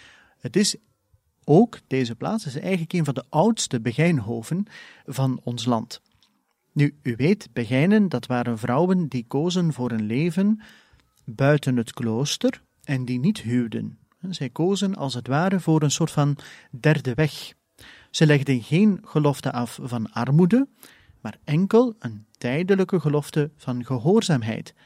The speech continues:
aan de regels van het hof en van kuisheid. Zij mochten het Begijnhof ten allen tijde verlaten om terug in de gewone wereld te stappen indien zij dat wensten. Ze konden dan ook nog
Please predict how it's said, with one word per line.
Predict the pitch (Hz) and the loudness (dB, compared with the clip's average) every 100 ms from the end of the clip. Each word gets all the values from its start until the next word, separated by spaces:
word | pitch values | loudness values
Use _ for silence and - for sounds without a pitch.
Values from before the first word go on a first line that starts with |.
| _ - | _ -2
aan | 135 139 | 2 2
de | |
regels | 131 135 139 117 110 - - | 2 0 0 -2 -6 -8 -12
van | - 110 104 - | -10 -10 -10 -10
het | 113 | -12
hof | - 123 214 - - _ _ - - _ _ | -2 0 0 -6 -18 _ _ -20 -20 _ _
en | 131 151 220 | 2 2 2
van | 202 180 170 | -2 -4 -4
kuisheid. | - 117 98 - - - - - _ _ _ _ _ _ _ - - _ _ - | -2 -2 -2 -6 -10 -14 -16 -20 _ _ _ _ _ _ _ -20 -20 _ _ -8
Zij | 147 151 160 156 | 0 4 4 2
mochten | 143 208 - 233 | 2 2 2 2
het | 156 120 | 2 0
Begijnhof | 120 123 113 123 214 | -4 -2 -2 0 -2
ten | - 143 | 0 0
allen | 123 117 120 | 2 0 0
tijde | 123 117 113 | -2 -2 -4
verlaten | 117 110 98 107 202 247 - _ - | -6 -6 -8 -2 0 0 -4 _ 0
om | 151 196 220 | 2 2 2
terug | 208 151 - | 2 2 0
in | 185 | 0
de | 175 | 2
gewone | 131 139 160 | 4 4 4
wereld | 120 117 135 - | 2 0 0 -2
te | |
stappen | 143 - 117 139 139 | -4 -2 -2 -2 -2
indien | 139 127 113 110 | -2 -2 -2 -4
zij | 117 | -6
dat | 135 170 | -4 -6
wensten. | - 107 107 - - - _ _ _ _ _ _ _ - - _ _ _ _ _ | -4 -6 -6 -10 -14 -18 _ _ _ _ _ _ _ -20 -20 _ _ _ _ _
Ze | - 143 | -2 4
konden | 185 160 135 120 | 6 6 6 2
dan | 117 110 | -2 0
ook | 151 156 135 | 4 4 2
nog | 117 - | -6 -6